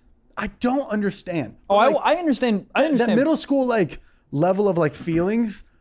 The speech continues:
Speaker 1: Like, if a girl, like, wrote back to you on A O L, like, there were certain girls, like, their name on A O L, when you'd see they're on, you were, like,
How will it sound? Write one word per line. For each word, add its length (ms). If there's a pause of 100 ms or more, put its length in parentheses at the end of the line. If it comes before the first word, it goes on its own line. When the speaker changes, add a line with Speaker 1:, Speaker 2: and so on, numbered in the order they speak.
(340)
Speaker 1:
Like, 160
if 80
a 60
girl, 180
like, 140
wrote 240
back 220
to 100
you 20
on 60
A 80
O 100
L, 140
like, 160
there 100
were 80
certain 460
girls, 340
like, 220
their 160
name 320
on 100
A 120
O 100
L, 280
when 200
you'd 120
see 220
they're 180
on, 300
you 80
were, 140
like, 60